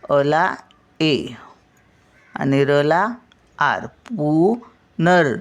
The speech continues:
झालं. आता जा. जे ए, जा. गृ, गृ, जी आर यू,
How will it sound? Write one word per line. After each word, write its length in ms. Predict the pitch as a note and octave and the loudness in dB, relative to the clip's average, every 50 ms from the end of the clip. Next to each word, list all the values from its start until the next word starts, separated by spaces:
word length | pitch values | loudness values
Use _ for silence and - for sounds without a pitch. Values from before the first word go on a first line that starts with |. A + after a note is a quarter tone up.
| - - - | -10 -10 -6
झालं. 280 | - A#2+ G2+ F2+ C2+ - - - _ _ _ _ _ _ _ - | -2 -2 -2 -2 -4 -8 -14 -16 _ _ _ _ _ _ _ -10
आता 240 | - B2+ - D#3+ D#3 | -10 -6 -2 -2 -2
जा. 280 | D3 C3+ D3+ C#3 - - - - - _ _ _ _ _ _ _ _ _ _ _ _ _ _ _ _ _ - - | -2 0 0 -2 -2 -2 -6 -12 -20 _ _ _ _ _ _ _ _ _ _ _ _ _ _ _ _ _ -14 -12
जे 600 | B2 A#2 C3 C3 B2 A#2 A#2 B2+ D3 F3 G3 B3 A#3+ - - _ _ _ _ _ _ _ _ _ _ _ _ _ _ _ _ _ _ _ _ _ _ _ _ _ _ _ _ _ _ _ _ _ _ _ _ _ _ _ _ _ _ _ _ _ _ _ _ A3+ _ G#3+ G#3+ _ _ _ _ _ _ _ _ _ _ _ _ _ _ _ - - | -8 -4 -2 0 0 2 0 0 0 0 0 -2 -2 -6 -14 _ _ _ _ _ _ _ _ _ _ _ _ _ _ _ _ _ _ _ _ _ _ _ _ _ _ _ _ _ _ _ _ _ _ _ _ _ _ _ _ _ _ _ _ _ _ _ _ _ _ _ _ _ _ _ _ _ _ _ _ _ _ _ _ _ _ _ -6 -4
ए, 240 | E3 D3 A#2 F2+ - - - _ _ _ _ _ _ _ - - | -2 -2 -2 -4 -6 -12 -20 _ _ _ _ _ _ _ -10 -4
जा. 200 | - C3+ G2+ F2 - - - _ _ _ _ _ _ _ _ _ _ _ - | -2 0 0 -2 -4 -10 -18 _ _ _ _ _ _ _ _ _ _ _ -10
गृ, 460 | C#3 C#3 D#3+ G3+ G#3+ G#3+ F#3+ D#3+ B2+ G2+ - - _ _ _ _ - D#3 | -6 -2 2 4 4 4 4 2 0 -2 -6 -10 _ _ _ _ -6 0
गृ, 420 | D#3 F3+ G3 G3 F3+ D#3 B2+ A#2+ | 2 4 4 4 4 4 2 0
जी 580 | A2+ A#2 B2 C#3 C#3+ D3 D3+ D#3 E3 F3 - - D#3 | -2 -2 0 0 2 2 2 2 0 0 -2 -2 -2
आर 400 | C3+ C3 B2+ C3 C3 C3 C3 C3 | 0 2 2 2 2 0 0 -2
यू, 520 | C#3+ D#3 E3 E3+ E3 D#3+ C#3+ B2+ B2 | -2 0 2 2 4 2 2 0 -2